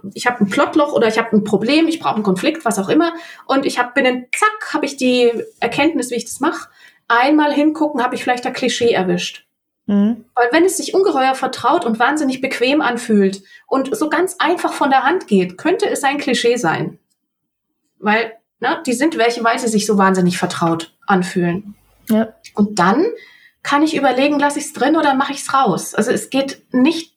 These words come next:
Speaker 1: drum, das jetzt, äh, auf Teufel komm raus zu vermeiden. Es geht drum, das bewusst zu machen. Ja. Ähm, ansonsten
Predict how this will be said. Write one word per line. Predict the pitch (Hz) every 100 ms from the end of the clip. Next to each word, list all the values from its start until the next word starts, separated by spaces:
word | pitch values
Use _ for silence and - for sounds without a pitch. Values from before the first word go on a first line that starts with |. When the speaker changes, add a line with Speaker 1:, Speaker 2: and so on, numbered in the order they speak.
| _ -
Speaker 1:
drum, | 254 294 311
das | 247 240
jetzt, | 247 233 - - _ _ _ _ _
äh, | 240 214 208 208 -
auf | 233 -
Teufel | 240 247 254
komm | 220 208
raus | 196 208 240 - - _
zu | -
vermeiden. | 208 185 170 170 196 311 453 - _
Es | 226 -
geht | 262 -
drum, | 262 262 262 - - _ _ _ _ _ -
das | 233 - - _ _ _
bewusst | 233 202 277 294 - - - _ _ _ _
zu | - 226
machen. | 202 190 - 185 196 _ _ _ _ _ _ _ _
Ja. | 196 - - - - - - - - _ -
Ähm, | 220 214 208 214 - _ _ _ _
ansonsten | 214 226 214 214 247 302 - 269 262 -